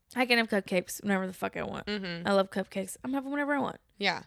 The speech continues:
Speaker 1: You're just like, "Whatever." So then when you are under stress, it may, s-, rather than having your, your body might be like, "I wanna feel good,"
Speaker 2: Mm-hmm.
Speaker 1: but it, and it knows that a cupcake will make it feel good.
Speaker 2: Got it.
Speaker 1: So it's not, you're not gonna be like,
Speaker 2: So
Speaker 1: "Well, I
Speaker 2: it's
Speaker 1: don't"
Speaker 2: not like, "I specifically need cupcakes." It's like,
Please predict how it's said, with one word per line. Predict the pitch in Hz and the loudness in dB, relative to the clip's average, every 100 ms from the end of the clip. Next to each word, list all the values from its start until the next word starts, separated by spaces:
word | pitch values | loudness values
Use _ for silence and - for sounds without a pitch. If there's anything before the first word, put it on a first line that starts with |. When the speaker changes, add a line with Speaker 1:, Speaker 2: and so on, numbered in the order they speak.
| _ - | _ -2
Speaker 1:
You're | 311 | 2
just | 294 | 2
like, | 311 | 2
"Whatever." | 302 311 240 - - _ _ _ _ _ _ | 4 6 4 2 -6 _ _ _ _ _ _
So | - 269 | 0 4
then | 269 262 | 4 4
when | 262 | 2
you | 262 247 | 0 4
are | 269 | 6
under | 330 269 | 6 2
stress, | 247 - 202 180 190 - - _ _ _ _ 233 | -4 0 4 4 2 -8 -12 _ _ _ _ -2
it | 233 | 2
may, | 233 | 2
s-, | 226 - - 214 | 2 -2 -8 0
rather | 233 240 247 | 6 6 6
than | 233 226 | 4 0
having | 220 214 214 202 - _ | 0 0 -2 -4 -8 _
your, | 208 233 233 196 - | -2 2 2 -2 -6
your | 226 247 | -2 2
body | 247 254 | 4 4
might | 233 214 | 4 0
be | 214 208 | 2 2
like, | 202 196 - - - - - | 4 2 -2 -20 -20 -20 0
"I | 220 | 4
wanna | 226 240 247 | 4 4 2
feel | - 226 190 | 0 0 0
good," | 190 208 185 165 - | 2 4 4 2 -2
Speaker 2:
Mm-hmm. | 196 185 175 170 | -6 -4 -2 2
Speaker 1:
but | 226 | 2
it, | 226 | 4
and | 226 | 2
it | 233 | 4
knows | 254 254 220 | 4 4 4
that | 214 - - | 2 2 -2
a | |
cupcake | 208 - - - 202 | -2 -4 -4 -2 -2
will | 185 | -2
make | 180 - | -4 -8
it | - | -12
feel | - 135 | -10 -10
good. | 135 - - - | -10 -14 -12 4
Speaker 2:
Got | 180 156 | 6 6
it. | 135 - | 4 -2
Speaker 1:
So | - 226 | 2 4
it's | 220 220 | 4 4
not, | 226 220 - | 4 4 2
you're | 220 | 0
not | 214 208 | 2 0
gonna | 208 | -2
be | 196 | 0
like, | 196 185 | 0 4
Speaker 2:
So | 269 | 6
Speaker 1:
"Well, | |
I | 294 | 8
Speaker 2:
it's | |
Speaker 1:
don't" | 302 | 6
Speaker 2:
not | 294 269 | 6 4
like, | 226 208 196 - | 4 4 4 6
"I | 208 220 | 6 6
specifically | 220 - 254 262 233 214 | 4 -2 -2 0 0 2
need | 196 170 | 2 0
cupcakes." | 202 202 - 175 - - | 0 0 2 0 0 0
It's | 170 - | 0 2
like, | 180 165 160 | 2 4 2